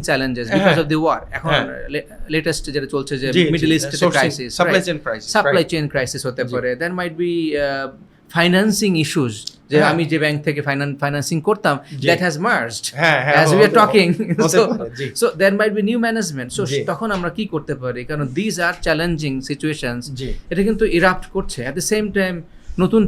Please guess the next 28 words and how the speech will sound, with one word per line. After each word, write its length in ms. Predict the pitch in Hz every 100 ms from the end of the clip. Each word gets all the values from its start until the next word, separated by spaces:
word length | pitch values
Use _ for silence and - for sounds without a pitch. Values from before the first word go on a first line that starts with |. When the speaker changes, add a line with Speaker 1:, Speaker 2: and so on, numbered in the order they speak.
| 208
Speaker 1:
টেকনোলজি 480 | 196 202 185 156 147
আসতেছে, 360 | 120 - 117 120
Speaker 2:
জি। 140 | 117 156
Speaker 1:
এআই, 220 | 175 170 143
disruptive 500 | 170 175 180 151 196
এআই 320 | 165 185 170
আসছে। 240 | 135 117 127 -
So, 80 | 175 175
Speaker 2:
জি। 120 | 139 123
Speaker 1:
uh, 500 | - - 147 139 147
these 140 | 214
are, 200 | 208 196
uh, 480 | 196 - 143 139 -
part 180 | 175 196 196
of 60 | 151 151
the 100 | 165 156 139 - -
integral 400 | 156 160 196 185 170
decision 300 | 151 156 170 147
making 200 | 135 139
Speaker 2:
ডিসিশন 60 | 143
Speaker 1:
process। 320 | 170 170 170
Speaker 2:
মেকিং, 200 | 160 143
রাইট, 180 | 151 143 - - -
you 60 | 175
Speaker 1:
So 60 |
Speaker 2:
are 80 | 180
right। 140 | 151 147
আপনি 240 | 151 160